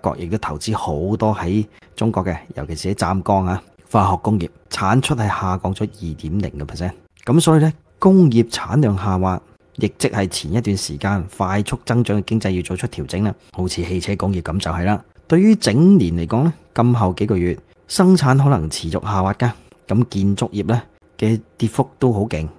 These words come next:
就有四點六個percent。噉好正常啊，加息吖嘛，噉啊，大家新建房屋咪少咯。仲有啊，材料上漲、人工上漲，一系列嘅建築項目已經被叫停咯。不過，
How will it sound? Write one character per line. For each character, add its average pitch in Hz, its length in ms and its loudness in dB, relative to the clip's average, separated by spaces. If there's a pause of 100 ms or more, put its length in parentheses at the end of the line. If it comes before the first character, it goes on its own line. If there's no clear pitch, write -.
(120)
就 - 120 -10
有 - 240 -6 (200)
四 - 200 -4 (140)
點 95 140 0
六 107 80 2
個 - 100 -10
percent。 104 300 -2 (340)
噉 117 100 0
好 117 200 2
正 101 180 0
常 78 180 -4
啊， 113 280 2 (160)
加 87 240 -2
息 - 120 -6
吖 92 120 -6
嘛， 90 360 -2 (220)
噉 101 140 -2
啊， 101 40 -2
大 82 200 -4
家 104 200 0
新 110 220 0
建 90 200 -4
房 85 200 -6
屋 107 180 -2
咪 82 140 -4
少 73 200 -4
咯。 139 220 4 (360)
仲 98 180 -2
有 95 100 2
啊， 107 120 4
材 76 300 -6
料 101 140 2
上 107 220 2
漲、 101 180 0
人 73 220 -6
工 143 200 2
上 101 200 0
漲， 101 340 0 (340)
一 120 100 2
系 95 500 -2
列 92 240 -4
嘅 98 240 -2
建 104 240 0
築 - 160 -4
項 98 160 -2
目 92 140 -4
已 87 120 -8
經 107 160 -2
被 90 140 -2
叫 90 160 -6
停 80 180 -6
咯。 95 220 -2 (380)
不 160 80 0
過， 110 420 0